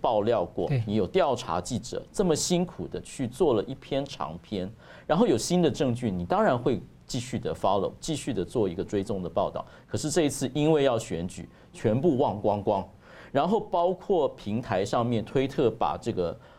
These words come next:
Speaker 1: 呃，关于这个丑闻的事情全部都封锁掉，网站也封锁掉，然后脸书就是把它降等。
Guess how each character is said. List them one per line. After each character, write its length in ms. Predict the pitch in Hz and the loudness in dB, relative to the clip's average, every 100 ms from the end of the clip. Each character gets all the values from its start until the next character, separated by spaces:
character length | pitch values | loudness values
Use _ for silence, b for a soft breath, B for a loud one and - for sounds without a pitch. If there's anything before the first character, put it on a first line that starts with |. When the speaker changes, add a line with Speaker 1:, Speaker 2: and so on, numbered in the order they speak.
| B | B
Speaker 1:
呃， 360 | 90 80 - - - - | -8 -8 -10 -16 -20 -4
关 160 | 139 135 | 0 2
于 200 | 113 107 | 2 0
这 120 | - 113 | -4 -2
个 140 | 110 | -2
丑 200 | - 107 | -2 -4
闻 180 | 87 90 | -2 0
的 140 | 104 | -2
事 160 | 90 123 | -2 -8
情 260 | - 95 | -8 -8
全 240 | 90 - 107 | -6 -4 -2
部 140 | 147 | -2
都 340 | 127 127 123 127 | 2 4 6 2
封 260 | 131 151 | 0 0
锁 240 | 160 - 78 | 0 -2 0
掉， 180 | 107 92 - | 2 0 2
网 160 | 90 | 0
站 180 | 95 139 | 2 0
也 80 | 98 | 0
封 240 | - 123 | 2 0
锁 240 | 123 92 - | 0 -6 -4
掉， 220 | 92 - B B B - | -4 -4 B B B -2
然 180 | 120 | 0
后 160 | 156 170 | 2 2
脸 240 | 135 98 | 2 2
书 240 | 92 131 127 | 0 -2 0
就 140 | 127 | 0
是 160 | 120 127 | -2 -2
把 160 | - | -4
它 160 | 82 104 | -2 -4
降 340 | - 139 101 98 | 0 0 0 -4
等。 140 | 76 | -8